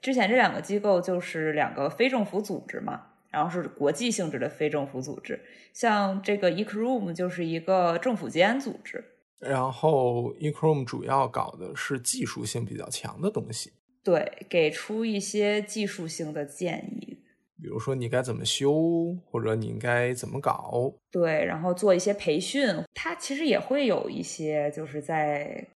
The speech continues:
Speaker 1: 哦，可能在你这个申报的过程中，它不一定有太多的存在感，但是可能会在那个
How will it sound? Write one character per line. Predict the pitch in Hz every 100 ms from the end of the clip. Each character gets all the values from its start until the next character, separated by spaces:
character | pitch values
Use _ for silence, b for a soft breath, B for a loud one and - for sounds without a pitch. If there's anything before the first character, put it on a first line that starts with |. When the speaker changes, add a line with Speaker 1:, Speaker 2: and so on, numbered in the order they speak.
| _
Speaker 1:
哦， | 165
可 | 165 156
能 | 180
在 | 302
你 | 233 -
这 | 170
个 | 202 175 147 - - -
申 | - 294 302
报 | 330 330
的 | 175
过 | 151 139
程 | - 135
中， | 135
它 | 131 135
不 | 143
一 | 135
定 | 143
有 | 139 113
太 | - 147
多 | 139 143
的 | 139 131 127 117
存 | - - 135
在 | 147 135
感， | - -
但 | 196
是 | 196
可 | 196 143
能 | 127
会 | 165 196
在 | 190 190
那 | 180 175 170
个 | 156 160